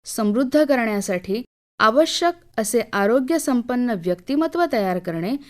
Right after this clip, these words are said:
हे शिक्षणाचे ध्येय असावे, हे लक्षात आले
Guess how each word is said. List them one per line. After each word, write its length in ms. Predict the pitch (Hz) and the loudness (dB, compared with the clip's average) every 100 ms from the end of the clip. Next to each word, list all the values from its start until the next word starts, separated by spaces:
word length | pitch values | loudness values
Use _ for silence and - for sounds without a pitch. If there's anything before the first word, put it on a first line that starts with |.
| - _ - | -20 _ -2
हे 140 | 214 | 0
शिक्षणाचे 640 | 330 277 - 226 202 208 190 | 0 -4 -4 -4 -2 -4 -4
ध्येय 280 | 185 175 170 | -2 -2 -2
असावे, 480 | 156 165 160 190 277 _ _ _ - | -4 -6 -4 -4 -6 _ _ _ -4
हे 140 | 190 | 0
लक्षात 420 | 170 165 277 330 | 0 0 0 2
आले 280 | 269 196 170 | 2 0 -2